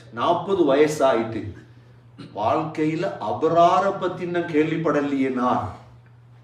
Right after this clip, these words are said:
நான் எப்படி அபராரா மாறுறது? இன்னைக்கு எவ்வளவு கவலை தெரியுமா மக்களுக்கு? "நான் வாழ்க்கையில ஒன்றையும் அடைய இல்லையே."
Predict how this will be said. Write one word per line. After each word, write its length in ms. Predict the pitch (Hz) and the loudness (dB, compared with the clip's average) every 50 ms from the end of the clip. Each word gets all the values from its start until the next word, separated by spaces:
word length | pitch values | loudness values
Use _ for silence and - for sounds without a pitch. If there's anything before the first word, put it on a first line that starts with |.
| - - - - - - - - - - - - - - - - - - - - - | -20 -20 -20 -20 -20 -20 -20 -20 -20 -20 -20 -20 -20 -20 -20 -20 -20 -20 -20 -20 -4
நான் 280 | - 156 196 247 285 | 0 4 4 6 6
எப்படி 300 | 294 285 - - 339 294 | 6 4 6 6 8 8
அபராரா 560 | 247 226 226 262 254 254 247 233 226 208 190 160 156 | 8 8 8 6 8 8 8 8 6 4 2 2 4
மாறுறது? 500 | 170 190 208 208 185 156 127 101 - - - - - _ _ _ - - - - - - _ - - - - | 4 4 4 4 2 0 -4 -6 -8 -12 -20 -20 -20 _ _ _ -20 -20 -20 -20 -20 -20 _ -20 -20 -10 -6
இன்னைக்கு 0 | |
எவ்வளவு 540 | 170 170 165 190 202 220 254 262 247 226 - | -4 -2 -2 2 2 4 6 6 6 6 6
கவலை 340 | - 175 185 196 208 208 202 | 6 6 6 6 4 2 0
தெரியுமா 260 | 190 180 180 180 170 | 0 0 0 0 0
மக்களுக்கு? 600 | 135 143 143 139 - 160 139 131 127 127 117 117 | -2 -2 -4 -4 -2 -2 -2 -2 -4 -4 -6 -4
"நான் 160 | 131 160 175 | -4 -2 -2
வாழ்க்கையில 540 | 180 180 170 170 190 202 202 - 208 202 190 | 0 2 2 2 2 0 -2 -4 -4 -2 -2
ஒன்றையும் 320 | 170 156 165 170 170 143 | 0 2 2 2 4 4
அடைய 300 | 131 - 151 151 151 143 | 4 4 4 4 4 4
இல்லையே." 600 | 135 127 120 120 120 113 110 107 101 98 98 92 | 2 0 -2 -4 -4 -4 -4 -4 -6 -6 -8 -10